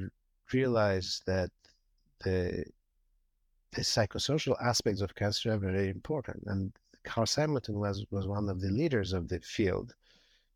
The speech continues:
Already in nineteen seventy-one, he started requiring all his patients to go through a program that would address their emotions and,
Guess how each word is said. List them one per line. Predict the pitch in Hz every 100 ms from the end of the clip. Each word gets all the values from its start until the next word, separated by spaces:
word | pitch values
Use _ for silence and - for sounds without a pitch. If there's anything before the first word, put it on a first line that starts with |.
| _ 120
Already | 113 117 110
in | 107
nineteen | 117 131 - 120
seventy-one, | - 110 113 113 104 135 123 101 95
he | - - 101 101 98 104 107 _ _
started | - - 110
requiring | 104 - 110 104 98
all | 113 117
his | - 101 - - _ _ -
patients | - 107 110 - 95 98 - - _ _ _ _ -
to | - 113
go | 110 104 107 -
through | - - 101 98 101 123
a | 104 -
program | - 123 120 101 98 101
that | 98 92 -
would | 90
address | 95 104 107 110
their | 104 98
emotions | 104 98 98 - 98 101 - - -
and, | - 95 92 95